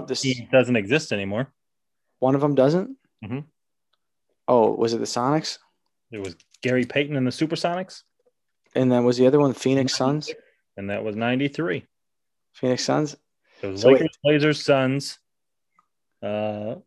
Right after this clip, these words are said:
Speaker 1: Supersonics, Jazz, Jazz.
Speaker 2: I was thinking of, uh, what's his name? Charles Barkley. I was like, I think Charles was in there one year, wasn't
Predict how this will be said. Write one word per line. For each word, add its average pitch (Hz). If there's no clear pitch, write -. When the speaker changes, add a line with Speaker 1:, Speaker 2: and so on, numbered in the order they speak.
Speaker 1:
Supersonics, 147
Jazz, 123
Jazz. 110
Speaker 2:
I -
was 131
thinking 151
of, 127
uh, 123
what's 127
his 120
name? 110
Charles 123
Barkley. 113
I 104
was 107
like, 101
I 113
think 185
Charles 123
was 110
in 110
there 113
one 113
year, 110
wasn't 131